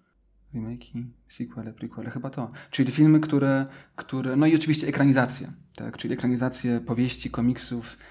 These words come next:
em, lub nawet zabawek, gier komputerowych, różnych rzeczy z podobnego okresu, tak? Mówimy tutaj o latach siedemdziesiątych, osiemdziesiątych i ostatnio nawet dziewięćdziesiątych,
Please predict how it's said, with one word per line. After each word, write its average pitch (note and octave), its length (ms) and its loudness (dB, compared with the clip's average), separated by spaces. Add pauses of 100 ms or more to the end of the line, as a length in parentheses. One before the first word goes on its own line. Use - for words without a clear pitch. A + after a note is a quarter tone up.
(240)
em, A#2 580 0 (720)
lub D#3+ 180 4
nawet B2+ 240 4
zabawek, A2+ 640 2
gier A#2 200 2
komputerowych, A#2 600 -6
różnych D#3 320 4
rzeczy C#3+ 400 0 (760)
z - 120 -14
podobnego F#3 420 2
okresu, C#3 380 -2
tak? A#2 220 -8
Mówimy B2+ 240 2
tutaj C3+ 240 -2
o A#2+ 80 -2
latach B2+ 300 -6
siedemdziesiątych, C3+ 880 -4
osiemdziesiątych C#3+ 880 -4 (440)
i D#3+ 100 4
ostatnio F3+ 420 0
nawet D#3 200 0
dziewięćdziesiątych, C3+ 800 -2